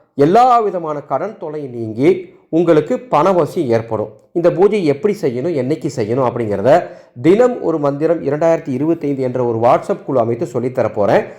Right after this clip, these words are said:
மேலும் அந்த குழுவுல தினமும் காலையில சொல்ல வேண்டிய மந்திரம், இரவு சொல்ல வேண்டிய மந்திரம்,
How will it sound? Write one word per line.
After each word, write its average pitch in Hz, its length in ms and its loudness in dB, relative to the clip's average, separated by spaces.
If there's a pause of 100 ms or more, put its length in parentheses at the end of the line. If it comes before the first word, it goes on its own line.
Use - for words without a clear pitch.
(180)
மேலும் 220 340 4
அந்த 175 160 -4
குழுவுல 170 480 -4
தினமும் 196 480 -4
காலையில 147 420 2
சொல்ல 127 240 -2
வேண்டிய 123 280 -4
மந்திரம், 147 480 -4
இரவு 143 240 0
சொல்ல 117 240 -2
வேண்டிய 117 280 -2
மந்திரம், 160 440 0